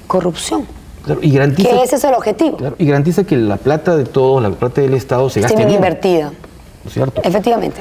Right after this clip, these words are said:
Speaker 1: esa es la
Speaker 2: Correcto.
Speaker 1: idea.
Speaker 2: E-, en el tema de educación, hace poco se aprobó también una ley que beneficia a los, eh,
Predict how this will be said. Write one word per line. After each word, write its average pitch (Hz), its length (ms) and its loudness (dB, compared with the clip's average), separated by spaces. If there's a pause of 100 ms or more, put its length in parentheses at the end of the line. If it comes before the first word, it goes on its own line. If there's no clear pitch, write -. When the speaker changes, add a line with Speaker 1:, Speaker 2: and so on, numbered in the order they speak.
Speaker 1:
esa 240 140 0
es 233 40 2
la 214 60 2
Speaker 2:
Correcto. 180 120 2
Speaker 1:
idea. - 160 -4 (640)
Speaker 2:
E-, 170 40 2
en 165 100 4
el 156 140 2
tema 226 140 2
de 247 80 2
educación, 196 360 0
hace 185 180 0
poco 185 280 -2
se 160 80 0
aprobó 127 260 0
también 147 380 0
una 143 280 2
ley 135 560 0 (300)
que 143 300 4 (160)
beneficia 131 1000 0
a - 120 -2
los, 98 320 -2
eh, 98 80 -2